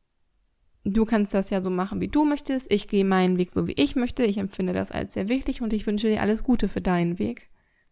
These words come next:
Und, ähm, es gibt einen Punkt, zu dem komme ich gleich noch, ähm, der da nochmal eine große Rolle spielt. Aber zuvor möchte ich einmal zum fünften Punkt kommen.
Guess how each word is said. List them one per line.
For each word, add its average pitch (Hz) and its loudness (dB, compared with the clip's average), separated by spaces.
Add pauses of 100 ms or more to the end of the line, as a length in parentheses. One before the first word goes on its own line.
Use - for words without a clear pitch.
(2250)
Und, 190 2
ähm, 185 0
es 196 -4
gibt 220 0
einen 190 2
Punkt, 233 8
zu 214 -4
dem 190 0
komme 185 -2
ich - -8
gleich 180 -2
noch, 190 -4
ähm, 180 -2 (420)
der 190 2
da 185 2
nochmal 190 0
eine 180 2
große 196 -2
Rolle 180 0
spielt. 190 0
Aber 185 0
zuvor 190 2
möchte 190 -2
ich 196 -6
einmal 175 0
zum 190 -4
fünften 214 -4
Punkt 196 6
kommen. 190 -2